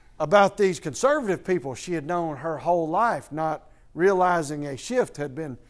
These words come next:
taking place over those years. And she was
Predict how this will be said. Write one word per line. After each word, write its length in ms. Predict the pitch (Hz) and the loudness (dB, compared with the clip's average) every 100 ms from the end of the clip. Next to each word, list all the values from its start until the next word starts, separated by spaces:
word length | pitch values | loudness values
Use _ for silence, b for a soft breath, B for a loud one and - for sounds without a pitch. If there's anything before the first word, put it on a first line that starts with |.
| b b - | b b 0
taking 360 | 214 208 170 | 0 0 -6
place 400 | 127 196 214 - | -2 4 4 4
over 440 | 180 170 143 147 - b b b b - | 0 0 0 -4 -6 b b b b 0
those 320 | 190 185 147 | 2 2 0
years. 360 | 233 254 165 | 0 2 0
And 140 | 123 113 | -4 -12
she 200 | - 254 | -6 -2
was 320 | 233 147 - | 0 -2 -6